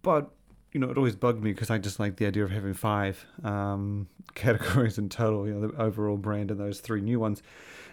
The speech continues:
And so this year we're actually adding one. We've always thought about doing it. We're gonna add a new one.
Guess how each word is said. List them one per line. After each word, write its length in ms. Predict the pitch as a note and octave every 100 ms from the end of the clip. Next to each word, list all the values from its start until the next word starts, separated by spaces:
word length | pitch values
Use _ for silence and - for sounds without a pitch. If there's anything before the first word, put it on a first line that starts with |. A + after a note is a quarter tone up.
| -
And 140 | A#2+
so 80 | B2
this 240 | C3+ D3
year 100 | C#3
we're 180 | A#2 A#2+
actually 400 | A#2+ - A#2+ -
adding 320 | A#2+ A2+ A2+
one. 200 | G#2+ G#2+
We've 140 | G#2 G#2
always 240 | B2 A2
thought 180 | A#2+ A2
about 260 | G#2 G#2 F#2+
doing 240 | A2 G#2+
it. 120 | G#2+
We're 100 | G#2
gonna 160 | G#2 G#2
add 160 | G2+ G2+
a 60 |
new 180 | G2+ A2
one. 280 | A2 A2